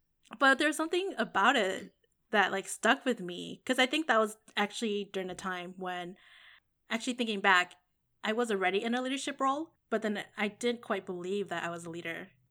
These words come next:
even though I had a leadership role. But for some reason, this guy, in just a short interaction, 'cause I don't think he was just saying that, like, "Oh, you're a Leo, then you must be a leader." Like,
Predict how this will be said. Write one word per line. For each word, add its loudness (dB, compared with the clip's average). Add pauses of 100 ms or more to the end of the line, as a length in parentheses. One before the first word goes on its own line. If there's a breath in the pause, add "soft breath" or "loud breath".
(120)
even 0
though 4
I 2
had 0
a -4
leadership -8
role. -8 (500 loud breath)
But 6
for -8
some 0
reason, 0
this 0
guy, 4
in -4
just -8
a 0
short -2
interaction, -6
'cause -4
I 8
don't 0
think -2
he 2
was 2
just -8
saying -6
that, -2 (280)
like, -2
"Oh, 2
you're 2
a 2
Leo, 0
then -6
you -8
must -8
be -4
a -6
leader." 0
Like, -6